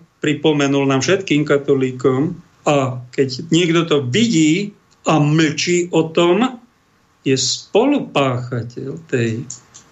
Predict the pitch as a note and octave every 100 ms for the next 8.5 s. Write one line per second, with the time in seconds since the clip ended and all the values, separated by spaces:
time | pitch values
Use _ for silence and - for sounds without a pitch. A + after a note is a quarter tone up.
0 | _ _ - C#3 B2 C3+ C#3+ C#3+ A#2 A#2+
1 | G#2+ A2+ C#3+ - C#3 B2 A#2+ A#2 A#2+ -
2 | - E3+ - - _ - A#2+ B2+ B2+ D3+
3 | F#3 F#3+ G#3+ D3+ C3+ C3+ C3+ C3+ C3+ D3
4 | C3+ B2+ B2 B2 - _ _ _ _ _
5 | _ _ _ _ _ - B2+ B2 B2+ A2+
6 | A#2 E3+ B3+ G#3 - - - C#3+ C3 C3
7 | B2+ - C3+ C#3 - - - C#3 B2+ B2+
8 | A#2+ A#2 A#2+ C3+